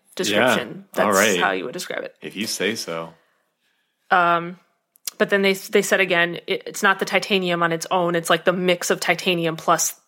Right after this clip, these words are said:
Speaker 1: certain ratios of those other elements that cause it to, to happen, basically.
Speaker 2: Huh.
Speaker 1: So, yeah. Um, and the researchers said that, uh, synthetic materials can be improved and made more efficient and reliable through these sorts of studies. So they're gonna continue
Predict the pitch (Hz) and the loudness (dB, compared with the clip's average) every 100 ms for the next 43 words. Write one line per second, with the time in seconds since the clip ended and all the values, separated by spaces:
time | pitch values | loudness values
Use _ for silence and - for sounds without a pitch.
0 | - - 208 185 180 170 165 175 165 165 | -6 0 2 2 2 0 2 0 0 -2
1 | 160 160 165 156 147 147 - - 170 151 | -2 0 2 0 -2 -4 -4 0 0 2
2 | 147 - - 170 151 156 - _ _ _ | 0 0 -2 0 -2 -6 -12 _ _ _
3 | _ _ _ - 170 123 131 120 180 _ | _ _ _ -6 -2 0 -2 -4 -8 _
4 | 156 - - 104 101 - 101 92 - 104 | -4 -2 -2 -4 -6 -4 -2 0 0 0
5 | - _ _ _ _ _ _ _ _ _ | -6 _ _ _ _ _ _ _ _ _
6 | _ _ _ _ _ _ _ 190 185 240 | _ _ _ _ _ _ _ -2 2 4
7 | 196 - _ _ _ _ - 202 202 196 | 2 -4 _ _ _ _ 0 6 6 4
8 | 190 185 _ _ _ _ _ - _ - | 0 -8 _ _ _ _ _ -20 _ -4
9 | 202 190 185 190 208 202 196 190 180 185 | -2 0 0 0 0 -2 0 0 4 4
10 | 180 - - 185 180 175 - 190 190 190 | 2 0 2 4 4 4 0 0 0 0
11 | 180 190 185 185 175 196 175 170 175 196 | -2 0 2 2 0 -4 -2 -4 0 4
12 | 262 349 196 185 180 180 175 180 180 180 | 4 4 2 2 2 0 0 0 -2 0
13 | 180 175 175 190 214 214 220 226 233 233 | 2 4 4 4 2 2 0 -2 0 0
14 | 233 240 240 262 269 - 185 185 180 185 | 0 0 0 0 -2 0 0 -2 -4 -8
15 | 185 180 175 180 | -6 -4 -4 -6